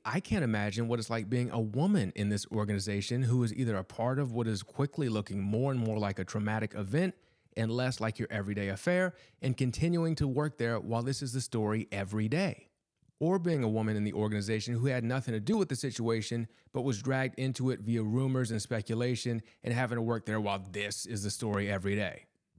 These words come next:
As far as the overall picture is concerned, this looks like the perfect recipe for a letdown season.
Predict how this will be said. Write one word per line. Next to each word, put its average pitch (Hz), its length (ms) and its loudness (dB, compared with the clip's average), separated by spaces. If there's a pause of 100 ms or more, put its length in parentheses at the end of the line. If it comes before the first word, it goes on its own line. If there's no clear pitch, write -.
(180)
As 127 120 0
far 151 180 0
as 131 80 2
the 117 220 -6
overall 175 400 2
picture 127 280 -4
is 101 80 -4
concerned, 101 560 -2 (340)
this 151 180 -2
looks 160 120 -6
like 127 180 -2
the 139 120 -2
perfect 131 540 -4
recipe 107 480 -2
for 104 160 -2
a 98 60 0
letdown 95 440 -4
season. 101 400 -4